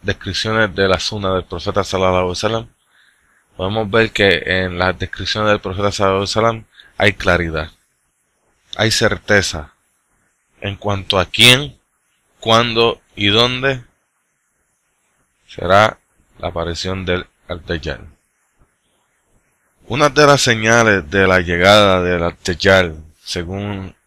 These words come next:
la narración del profeta sallallahu alaihi wasallam, el profeta sallallahu alaihi wasallam dijo que cuando llegara el tiempo en que los imanes dejaran de hablar en la khutbah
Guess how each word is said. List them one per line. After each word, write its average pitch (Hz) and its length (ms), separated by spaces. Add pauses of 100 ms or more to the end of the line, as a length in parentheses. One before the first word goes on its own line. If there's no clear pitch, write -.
(140)
la 90 100
narración 87 460
del 98 120
profeta 87 380
sallallahu 82 280
alaihi 82 140
wasallam, 87 240
el - 300
profeta 90 260
sallallahu 101 500
alaihi 101 80
wasallam 98 440
dijo 113 260
que 98 160
cuando 90 240
llegara 87 320
el 104 100
tiempo 90 320
en 85 80
que 87 100
los 87 180
imanes 101 440 (540)
dejaran 101 440
de 110 80
hablar 98 480
en 92 120
la 82 60
khutbah - 560